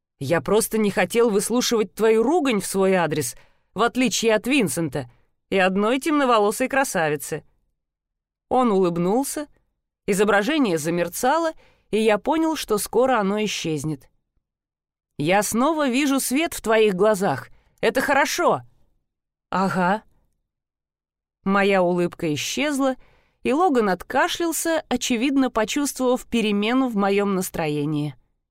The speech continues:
Независимо от того, что случилось в Эльдануме, у нас до сих пор не произошло ничего потустороннего или подозрительного. Никаких атак, никакой активности. Похоже, Каден бережет свои силы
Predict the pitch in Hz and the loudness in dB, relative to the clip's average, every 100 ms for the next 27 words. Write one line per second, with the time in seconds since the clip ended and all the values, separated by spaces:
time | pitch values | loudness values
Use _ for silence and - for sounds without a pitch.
0 | _ _ _ _ _ _ - 196 226 226 | _ _ _ _ _ _ -4 0 2 2
1 | 233 285 - 247 233 220 - 233 254 277 | 2 0 0 0 0 0 0 0 2 0
2 | - 208 220 220 269 269 226 208 240 190 | 0 0 0 0 0 2 2 2 0 2
3 | 196 226 302 233 135 - _ _ _ _ | 2 2 2 0 -2 -8 _ _ _ _
4 | 175 202 262 220 220 220 226 - 294 285 | -2 2 2 0 -2 -2 -4 -2 0 0
5 | 220 220 220 202 208 269 277 240 - 240 | 0 2 0 2 -2 0 0 0 0 0
6 | 254 - 226 214 - 190 185 220 254 214 | 0 -2 -4 -4 0 0 2 2 2 2
7 | 180 185 190 202 208 220 254 208 170 165 | 2 0 0 2 2 2 -2 -2 -4 -2
8 | 139 123 - _ _ _ _ _ 175 202 | -4 -8 -20 _ _ _ _ _ -2 0
9 | 196 190 269 262 247 311 240 - - _ | 0 0 0 0 0 0 -2 -6 -20 _
10 | _ _ - 170 170 175 180 185 190 - | _ _ -4 -2 0 -2 2 2 2 0
11 | 262 220 170 - 131 - _ _ _ _ | 0 0 -2 -6 -12 -16 _ _ _ _
12 | _ _ - 151 123 202 214 208 208 226 | _ _ -10 -8 -4 2 2 2 0 0
13 | 214 220 226 208 208 185 202 226 240 226 | 0 2 0 2 2 2 0 0 0 0
14 | 220 190 214 226 233 240 | 0 -2 -2 0 2 0